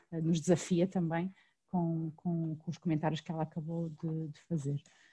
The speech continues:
Relativamente à questão das mulheres, apanhando o tema da, da Susana, porque isto é uma reflexão que eu tenho tido já há algum tempo, hum, o trabalho invisível das mulheres na academia é histórico.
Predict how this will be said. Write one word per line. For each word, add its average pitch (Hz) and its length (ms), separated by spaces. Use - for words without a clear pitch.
Relativamente 254 520
à 247 60
questão 247 220
das 247 160
mulheres, 196 280
apanhando 185 480
o 185 300
tema 180 240
da, 180 140
da 180 240
Susana, 185 400
porque 196 180
isto - 100
é 175 40
uma 170 100
reflexão 170 400
que 151 80
eu 185 60
tenho 175 220
tido 165 280
já 160 320
há 170 60
algum 160 300
tempo, 190 500
hum, 190 600
o - 60
trabalho 226 300
invisível 202 640
das 196 220
mulheres 190 260
na 202 80
academia 196 460
é 190 440
histórico. 143 540